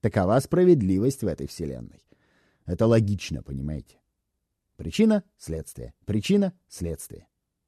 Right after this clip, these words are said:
Не пытайтесь работать с последовательностью следствие — причина,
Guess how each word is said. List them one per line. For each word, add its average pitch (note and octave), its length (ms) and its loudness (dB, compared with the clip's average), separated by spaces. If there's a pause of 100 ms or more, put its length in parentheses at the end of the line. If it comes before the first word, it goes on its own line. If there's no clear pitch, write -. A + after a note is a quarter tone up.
(600)
Не B2 140 4
пытайтесь B2+ 480 2
работать A2+ 360 0
с - 40 -18
последовательностью F#2+ 920 -2 (140)
следствие — G#2+ 720 0
причина, C#2+ 580 -10